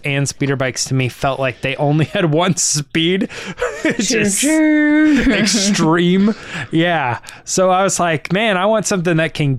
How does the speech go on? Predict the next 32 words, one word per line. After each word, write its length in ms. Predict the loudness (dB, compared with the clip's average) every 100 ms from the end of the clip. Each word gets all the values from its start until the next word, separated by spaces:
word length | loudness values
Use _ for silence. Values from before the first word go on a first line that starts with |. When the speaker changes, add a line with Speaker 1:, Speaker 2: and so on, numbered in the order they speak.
| 0
Speaker 1:
get 240 | 0 0
that 240 | 0 0
fast 300 | 0 0 -2
if 60 | -2
I 120 | -2
want 260 | 0 2 0
it 100 | 0
to 60 | 0
go 180 | 2 2
that 240 | 2 0
fast 420 | -2 0 -2 -4
out, 300 | -2 -2 0
like, 160 | 0 0
in 80 | 0
an 80 | 2
open 240 | 2 -2
field 320 | -2 0 2
or 60 | 0
something, 400 | 0 0 0 0
but 120 | 0
I 120 | 0
also 200 | 0 2
want 180 | 0 0
something 280 | -2 -2 0
that 120 | -2
just 260 | -2 -4 -2
feels 300 | 0 2 0
very 260 | 0 -2
comfortable 580 | -2 -4 -2 0 0 -2 -6 -20 -20 -20 -8
and 480 | -2 0 0 -2 -2
you 100 | -2
can, 380 | -2 -2 -4 -6